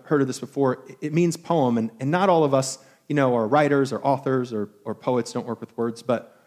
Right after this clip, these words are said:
maybe you're more of a, a left-brained person and you've built a deck before. And so you could think of a deck. Uh, or maybe, uh, you're somewhere between the middle and, uh, you've never built a deck before or written a play or written a screenplay, but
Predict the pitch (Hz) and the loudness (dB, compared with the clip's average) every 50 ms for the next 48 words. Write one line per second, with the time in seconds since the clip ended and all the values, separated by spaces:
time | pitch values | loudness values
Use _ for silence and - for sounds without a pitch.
0 | _ _ _ - 160 175 180 190 185 170 160 - - 147 160 156 143 147 156 156 | _ _ _ 0 2 4 4 4 2 0 0 -4 -2 0 2 2 2 4 4 4
1 | 151 143 143 - 143 139 127 131 131 123 120 117 - - 135 160 151 - 165 147 | 4 2 2 2 0 0 2 2 2 2 2 0 0 0 0 0 2 2 0 -2
2 | 143 139 - 160 143 - 156 139 131 127 123 123 117 113 139 147 143 143 - 113 | -2 -2 -2 -4 -2 -2 -2 -2 0 -2 -2 -4 -4 0 0 0 0 0 -6 -2
3 | 117 135 131 131 135 - 117 - - 110 - - 120 _ _ _ _ _ _ - | 0 0 0 0 -4 -8 -10 -10 -8 -14 -16 -16 -16 _ _ _ _ _ _ -10
4 | 113 - - 123 117 123 117 - 131 123 113 123 117 113 107 - - - - 110 | -10 -6 -4 -6 -4 -4 -4 -4 -4 -4 -2 0 0 0 -2 -4 -6 -16 -16 -10
5 | - - 131 117 107 - - - _ _ _ _ _ _ _ - 113 113 110 107 | -2 0 0 0 -2 -6 -14 -20 _ _ _ _ _ _ _ -2 0 0 0 0
6 | - 143 151 175 180 175 180 170 160 151 - - - 147 139 131 127 123 120 107 | 0 2 2 4 4 4 2 0 -2 -2 -6 -10 -6 -2 0 2 2 2 0 -2
7 | - - - _ 185 151 143 139 139 - 185 175 165 151 143 139 139 - 170 156 | -6 -14 -20 _ -10 -4 -4 -4 -2 0 0 2 4 4 2 2 0 0 0 2
8 | 147 143 135 135 139 147 147 143 139 139 139 143 - - 127 127 127 123 120 117 | 2 2 2 2 2 4 4 4 4 4 2 0 -4 -4 -2 0 0 0 0 0
9 | 123 117 113 117 135 143 151 151 143 127 143 139 131 131 113 147 139 131 139 120 | 0 0 0 0 0 0 0 0 0 2 0 0 0 0 0 0 0 0 0 -8
10 | - 143 135 131 131 131 127 120 120 113 113 127 135 131 123 - - - 135 127 | -4 -2 0 2 4 4 2 2 0 -4 -6 -6 -6 -6 -8 -8 -4 -2 0 2
11 | 123 123 120 120 120 110 107 107 117 135 131 120 - - - 127 127 117 - 127 | 2 2 2 2 0 0 -2 -2 -4 -6 -6 -6 -14 -8 -4 -4 -4 -4 -2 -2
12 | 117 117 117 120 117 117 - | -4 -2 -2 -2 -4 -4 -8